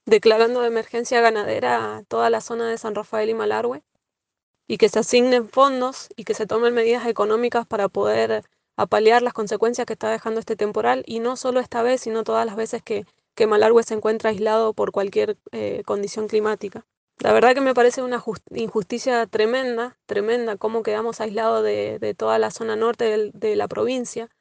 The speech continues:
siendo que cada vez que hay algún inconveniente climático en el norte o en el oasis de Mendoza, la provincia inmediatamente sale,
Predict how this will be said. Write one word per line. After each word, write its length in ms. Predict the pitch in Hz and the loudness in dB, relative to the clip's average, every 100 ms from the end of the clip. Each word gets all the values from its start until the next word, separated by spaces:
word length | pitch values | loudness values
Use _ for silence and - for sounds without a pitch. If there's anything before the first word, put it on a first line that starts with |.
| _ _ _ _ | _ _ _ _
siendo 320 | - 233 233 | 2 6 4
que 240 | 233 208 | 4 2
cada 180 | 202 214 | 2 2
vez 140 | 226 - | 0 -2
que 100 | 233 | 0
hay 460 | 226 233 220 214 - | 4 4 2 -2 -2
algún 600 | 214 214 226 226 220 208 | 0 0 0 -4 -8 -8
inconveniente 600 | 214 214 214 214 220 226 | -4 -2 0 0 -2 -2
climático 480 | 220 220 220 220 214 | -2 -2 -4 -2 -2
en 80 | 208 | -2
el 140 | 202 | -2
norte 300 | 247 247 214 | -2 -2 -2
o 100 | 208 | -4
en 60 | 202 | -4
el 120 | 202 | -4
oasis 320 | 214 220 214 | -4 -6 -10
de 80 | 220 | -8
Mendoza, 500 | 208 214 240 254 247 _ _ | -6 -6 -6 -10 -14 _ _
la 220 | 220 202 | 0 0
provincia 420 | - 214 233 233 | 2 2 2 0
inmediatamente 560 | 233 220 233 233 233 233 | 0 -2 -2 -2 -2 -4
sale, 380 | 233 220 226 | -4 -4 -4